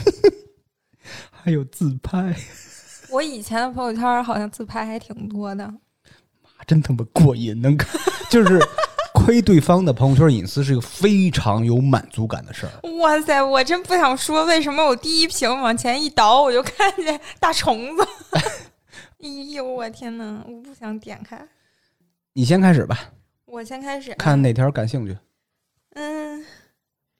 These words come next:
Speaker 2: 感觉你这，哎，你的朋友圈除了吃就是喝。<laughs> 嗯，这个限量版酒瓶的故事给我讲讲。
Speaker 1: 那是什么时候发的？
Speaker 2: 嗯，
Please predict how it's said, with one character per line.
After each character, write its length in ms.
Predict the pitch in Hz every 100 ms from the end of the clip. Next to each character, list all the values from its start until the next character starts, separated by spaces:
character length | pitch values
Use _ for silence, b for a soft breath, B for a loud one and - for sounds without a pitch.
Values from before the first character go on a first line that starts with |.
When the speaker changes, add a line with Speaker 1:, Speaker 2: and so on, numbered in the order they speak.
| _ _ _ _
Speaker 2:
感 140 | 240
觉 160 | 233 254
你 160 | 269
这， 80 | 226
哎， 440 | - 233 247 294 294 _ _
你 160 | 226
的 100 | 226
朋 160 | 226 254
友 140 | 269
圈 260 | 247 262 269
除 220 | - 233
了 100 | 240
吃 320 | 254 - 262
就 180 | 262 254
是 120 | 247
喝。 440 | 240 - - 277 269
<laughs> 1400 | - 640 719 - - - - _ _ _ _ _ _ _ _
嗯， 420 | 269 269 254 254
这 180 | 330 320
个 160 | 285
限 300 | 277 - 320
量 180 | 294 269
版 200 | 240 254
酒 160 | 262 214
瓶 320 | 196 214 185
的 100 | 226
故 240 | 247 247
事 220 | 226 208 202
给 120 | 214
我 140 | 208
讲 240 | 196 180 190
讲。 260 | 190 226 - _ _ _ _ _ _
Speaker 1:
那 260 | - 170 170
是 120 | 135
什 120 | 117
么 120 | 107
时 160 | 170 -
候 120 | 85
发 280 | 87 85 -
的？ 100 | - b b b -
Speaker 2:
嗯， 840 | 247 247 233 226 220 220 214 208